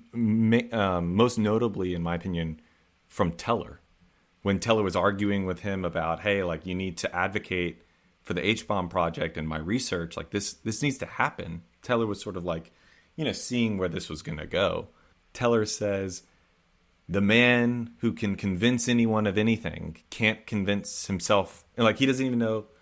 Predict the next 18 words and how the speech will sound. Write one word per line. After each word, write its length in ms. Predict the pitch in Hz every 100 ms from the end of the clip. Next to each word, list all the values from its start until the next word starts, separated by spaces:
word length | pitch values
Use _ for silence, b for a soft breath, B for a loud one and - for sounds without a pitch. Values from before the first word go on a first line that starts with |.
| _
the 100 | 117
man 460 | 120 147 160 160 135
who 80 | 123
can 160 | 123 107
do 140 | 127
that 320 | 95 87 85
doesn't 220 | 110 110 117
even 140 | 107
know 160 | 104 98
what 220 | 95 82
he 160 | 117
thinks. 540 | 117 85 85 - - - _ _ _ _ _ -
And 520 | 139 147 123 113 117 _ _
he 120 | _ 113
can't 180 | 139
even 200 | 139 117
convince 420 | 113 98 101 92
him, 100 | 90